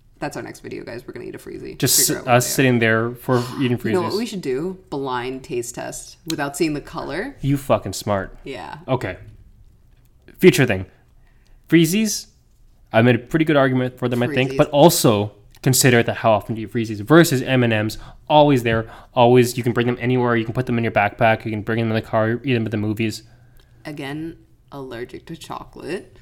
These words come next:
Speaker 1: I still like M and M's because I really, really like the mini M and M's because they didn't make me very allergic till
Speaker 2: The ones in
Speaker 1: very
Speaker 2: the little
Speaker 1: late.
Speaker 2: tubes?
Speaker 1: The ones in the tubes.
Speaker 2: Yeah.
Speaker 1: See, they, those ones didn't make me allergic until, like, I ate the whole tube.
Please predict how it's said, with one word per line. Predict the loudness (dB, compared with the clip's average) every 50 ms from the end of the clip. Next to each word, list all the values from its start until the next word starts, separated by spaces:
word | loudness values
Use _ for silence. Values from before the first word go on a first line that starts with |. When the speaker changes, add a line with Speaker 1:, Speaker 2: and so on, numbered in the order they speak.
| -20 -20 _ _ _ _ _ _ _ _ -12
Speaker 1:
I | -10 -10
still | -8 -10 -10 -8 -6 -6 -4 -4 -4
like | -2 -2 -2 -4 -4 -6 -8
M | -8 -10
and | -10 -10 -10
M's | -12 -12 -14 -14 -16 -16 -16 -16 -18 -10
because | -10 -8 -8 -8 -8
I | -8 -6
really, | -6 -6 -4 -4 -4 -4 -4 -4 -6 -6
really | -4 -6 -6 -6 -6
like | -6 -6 -6 -8 -8 -8
the | -10
mini | -10 -8 -8 -8 -8 -8
M | -6 -6
and | -6 -6
M's | -6 -6 -6 -6
because | -8 -10 -10 -10 -10 -8
they | -8 -6
didn't | -6 -6 -8 -6 -6
make | -6 -8 -6 -8
me | -8 -8
very | -6 -6 -6 -6 -6
allergic | -6 -8 -8 -8 -8 -8 -10 -10 -12
till | -12 -10 -8 -6 -4
Speaker 2:
The | -2 0
ones | 0 0 0
in | 0
Speaker 1:
very | 0 0
Speaker 2:
the | 0
little | -2 -2
Speaker 1:
late. | -2
Speaker 2:
tubes? | -2 -2 -2 -2 -4 -8 -14 -14 -14
Speaker 1:
The | -8 -6 -4
ones | -4 -4 -4 -6 -6 -4
in | -4 -4
the | -4 -4
tubes. | -6 -10 -14 -12 -10 -8 -6 -6 -6 -6 -6 -6 -8 -8 -10
Speaker 2:
Yeah. | -10 -10 -10 -10 -12 -14 -14 -14 -16 -16 -18 -20 -20 -20 -20 -16
Speaker 1:
See, | -10 -8 -6 -6 -6
they, | 0 2 4 4
those | 4 2 -2 -4 -2 -2 -2
ones | -2 -4 -4
didn't | -4 -4 -2
make | -2 -2 0
me | 0 -2
allergic | -4 -2 -4 -4 -4 -2 -2
until, | -2 -2 -2 -4 -4
like, | -2 -4 -4 -4 -4 -4
I | -4 -4
ate | -2 -4 -6 -6 -8
the | -10
whole | -10 -10 -14 -14
tube. | -14 -10 -10 -10 -10 -10 -14 -20